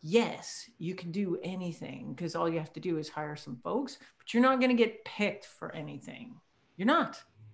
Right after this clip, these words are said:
'cause you don't win everywhere. So the trick in that positioning is to say, in our good fit customers, if I look at the customers I've got right now, the ones where I win and they're happy and they love our stuff,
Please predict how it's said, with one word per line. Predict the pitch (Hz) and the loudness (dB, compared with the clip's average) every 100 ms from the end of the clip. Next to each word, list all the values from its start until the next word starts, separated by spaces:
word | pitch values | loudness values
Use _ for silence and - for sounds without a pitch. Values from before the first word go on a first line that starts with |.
| _ _ | _ _
'cause | 196 | -4
you | 220 | 2
don't | 247 285 | 4 4
win | 202 269 262 | 6 6 6
everywhere. | 180 160 147 135 - - - _ _ _ _ - | 2 0 -6 -8 -12 -18 -20 _ _ _ _ 0
So | 220 202 - - _ | 2 2 -2 -12 _
the | - | -4
trick | 196 - 294 349 | -4 2 4 4
in | 311 233 | 6 8
that | 226 226 | 8 4
positioning | 220 214 277 214 180 170 | 2 2 2 0 -2 -4
is | 160 | -6
to | - | -6
say, | 170 170 165 156 - _ _ _ _ - | -6 -4 -6 -8 -12 _ _ _ _ 4
in | 262 | 6
our | 240 180 180 180 | 8 6 4 2
good | 247 262 - | 2 2 0
fit | 269 - | -2 -2
customers, | - 185 165 170 160 | -4 -4 -2 -6 -6
if | 165 | -4
I | 180 | 2
look | 220 302 | 4 4
at | |
the | 247 | 2
customers | 247 233 233 214 | 2 2 2 2
I've | 180 | 4
got | 196 208 | 4 6
right | 220 208 | 4 2
now, | 185 160 139 | 0 -2 -2
the | |
ones | 165 208 233 | 0 4 6
where | 240 | 6
I | |
win | 208 190 | 6 2
and | 180 165 | 0 -2
they're | 151 | -4
happy | 208 208 208 | -2 -2 0
and | 185 | -2
they | 160 | 0
love | 160 196 | 2 4
our | 208 | 2
stuff, | 208 - 123 107 - | 0 -4 -6 -6 -14